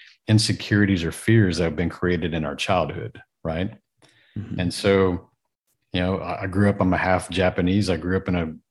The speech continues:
Speaker 1: town that was predominantly run by a bunch of people that were former World War Two type era people who did not like Japanese people. So you can
Speaker 2: Mm-hmm.
Speaker 1: imagine, like,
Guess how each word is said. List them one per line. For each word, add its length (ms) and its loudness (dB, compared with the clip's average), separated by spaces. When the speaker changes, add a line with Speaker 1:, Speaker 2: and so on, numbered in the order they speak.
Speaker 1:
town 220 -2
that 60 0
was 100 -4
predominantly 580 2
run 260 4
by 120 4
a 60 2
bunch 200 4
of 60 -4
people 220 4
that 80 2
were 80 0
former 440 4
World 320 6
War 240 6
Two 280 2
type 300 2
era 260 4
people 320 0
who 120 0
did 180 -2
not 180 -2
like 140 -2
Japanese 460 4
people. 360 -4
So 100 -4
you 140 2
can 100 -2
Speaker 2:
Mm-hmm. 100 0
Speaker 1:
imagine, 460 2
like, 220 0